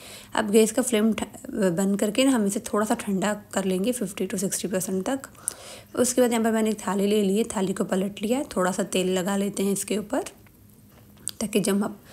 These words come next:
हम नाश्ते का मिक्स इसके ऊपर लगाए तो वो चिपके ना।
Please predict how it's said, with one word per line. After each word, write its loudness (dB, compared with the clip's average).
हम 2
नाश्ते 0
का 2
मिक्स 2
इसके 0
ऊपर 0
लगाए -2
तो -4
वो 2
चिपके 0
ना। 0